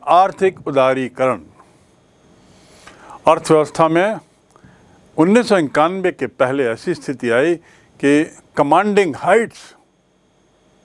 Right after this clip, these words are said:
का दर्जा मिल जाता है सरकार को। सरकार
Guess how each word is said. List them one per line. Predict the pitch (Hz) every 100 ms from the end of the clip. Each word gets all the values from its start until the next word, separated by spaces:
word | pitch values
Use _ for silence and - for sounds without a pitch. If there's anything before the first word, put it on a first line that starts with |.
| _ _ _ _ _ _ _ _ _ - - - - - - - - -
का | 151
दर्जा | 117 143 147 170
मिल | 151 135
जाता | 127 120 131
है | 117 117
सरकार | - 120 127 120 107
को। | - 90 _ _ _ _ _ _ _ - - -
सरकार | 156 147 160 190